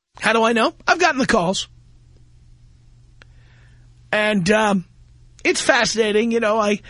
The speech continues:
I have got, and these women who they know who they are, I'm not gonna bust you.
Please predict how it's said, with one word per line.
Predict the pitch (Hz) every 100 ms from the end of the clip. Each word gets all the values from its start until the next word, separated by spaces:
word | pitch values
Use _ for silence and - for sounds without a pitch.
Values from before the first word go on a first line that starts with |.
| - - -
I | 160 220
have | 220
got, | 185 - 196 - -
and | 202
these | 277 262
women | 294 294
who | 262 233
they | 208
know | 190 202
who | 240
they | 294
are, | 277 254
I'm | 240
not | 185
gonna | 180 240
bust | 220 247 208 -
you. | 170 127